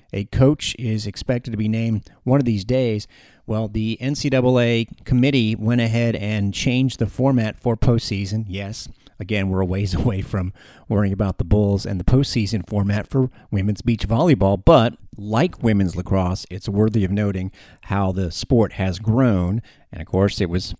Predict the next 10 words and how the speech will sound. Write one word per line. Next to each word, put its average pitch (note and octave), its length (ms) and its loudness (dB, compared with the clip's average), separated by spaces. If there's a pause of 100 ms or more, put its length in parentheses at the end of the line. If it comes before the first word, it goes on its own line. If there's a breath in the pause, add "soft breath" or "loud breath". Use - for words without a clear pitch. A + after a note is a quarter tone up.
mostly A#2+ 640 2 (120)
teams G#2 300 -8
from A2+ 160 -4
California G2 640 0
and F#2+ 260 -2
or G2 160 4
out F#2 240 -2
west. G#2 380 -2 (360 loud breath)
And - 120 -6
now, F2 280 -2